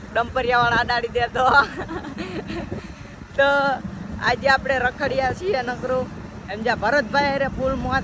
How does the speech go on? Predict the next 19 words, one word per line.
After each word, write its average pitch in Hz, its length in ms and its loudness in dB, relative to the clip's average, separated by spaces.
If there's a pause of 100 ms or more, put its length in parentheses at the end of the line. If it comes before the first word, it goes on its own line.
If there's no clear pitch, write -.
કરી 262 380 0 (680)
અને 233 120 0
મોજે 240 340 2
મોજ 254 340 0
કરતું 247 280 0
રહેવાનું 247 380 8
હોય, 247 280 2 (340)
બરોબર? 226 400 4 (560)
બાકી 208 280 -2
જો 240 140 2
ઓલા 226 200 4
છોકરા 214 440 6
અત્યારે 190 240 4
સાયકલ 202 340 4
હાંકે, 185 580 6 (880)
જો 170 100 4
આ 165 180 4
જાય 143 400 2
છે. 139 280 -4